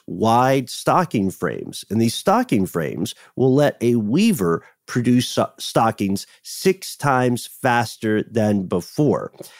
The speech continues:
To me, there's a question for me here, though. If stockings are already going out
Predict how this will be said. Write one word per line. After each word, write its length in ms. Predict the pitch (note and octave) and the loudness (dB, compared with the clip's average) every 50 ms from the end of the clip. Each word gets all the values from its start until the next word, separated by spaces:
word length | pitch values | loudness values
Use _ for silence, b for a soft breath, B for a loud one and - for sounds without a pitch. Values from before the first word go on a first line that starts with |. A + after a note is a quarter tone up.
| B B B B | B B B B
To 100 | - F#3 | 2 2
me, 240 | F#3+ F#3+ G3+ A3 - - | 4 4 4 2 0 2
there's 180 | D3+ F3 F3 D#3 | 2 4 4 4
a 40 | C3+ | 0
question 480 | - - - G#3+ G#3+ - - C#3+ B2+ | 0 0 0 0 0 -2 -2 0 0
for 140 | A#2 - A2 | 0 0 0
me 200 | G#2+ A#2 A#2 A#2 | 2 2 2 2
here, 300 | A2+ - - F2 E2+ D2 | 0 0 -2 -2 -2 -2
though. 320 | C#2+ D#2 C#2+ C2 D#2+ - _ b b b b b b b b _ _ | -2 -2 -2 -2 -4 -6 _ b b b b b b b b _ _
If 180 | - D3 C3+ - | 2 2 2 2
stockings 580 | - - - F3 F3+ G3+ G3+ F#3+ D#3+ C3 A2 | -2 -4 -2 0 0 0 2 2 0 2 2
are 100 | C3 B2 | 4 4
already 320 | B2 A#2+ A2+ A2+ G#2+ G#2 G2 | 4 4 4 2 2 0 -2
going 600 | E2 - - G#2+ G2+ A2 A2 A#2 A2 G#2 G2+ G2 - _ _ | -2 -4 -2 0 2 4 4 4 2 2 0 -2 -4 _ _
out 440 | - G2 G#2 A2 A#2 A2+ - - - | -2 0 0 0 0 -2 -4 -10 -16